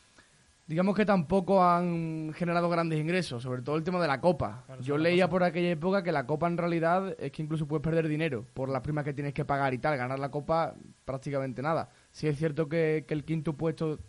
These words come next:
Speaker 1: debería ingresar vario-, ba-, bastante más, pero es lo que estás comentando tú, Ale, que se ha reflejado este año el gran problema que tenía el club y, bueno, yo prefiero no pensarlo,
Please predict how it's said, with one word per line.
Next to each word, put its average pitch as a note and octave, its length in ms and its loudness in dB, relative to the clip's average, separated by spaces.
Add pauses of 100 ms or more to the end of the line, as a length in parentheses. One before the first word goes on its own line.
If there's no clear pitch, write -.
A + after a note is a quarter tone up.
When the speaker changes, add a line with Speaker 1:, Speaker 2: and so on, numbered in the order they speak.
(140)
Speaker 1:
debería D3 340 0
ingresar D#3+ 340 -2
vario-, D#3 240 0
ba-, D3+ 240 0
bastante D#3 420 0
más, F#3+ 240 2 (300)
pero C3 120 -4
es - 20 0
lo C#3+ 100 -2
que D#3+ 60 -2
estás E3 200 -2
comentando C3 880 -4
tú, D#3 160 -2
Ale, D#3+ 240 0
que B2 340 -4 (600)
se - 160 -2
ha E3+ 40 4
reflejado F#3+ 480 4
este G3 220 0
año A3 500 0
el C#3 180 -4
gran D#3+ 280 0
problema F3 520 0
que D3+ 160 -4
tenía D#3+ 280 -4
el D#3+ 100 -4
club G#3 480 0
y, D3 120 -4
bueno, C#3 260 -2
yo C#3+ 260 -2
prefiero D#3 320 -4
no D#3+ 120 -2
pensarlo, E3 580 0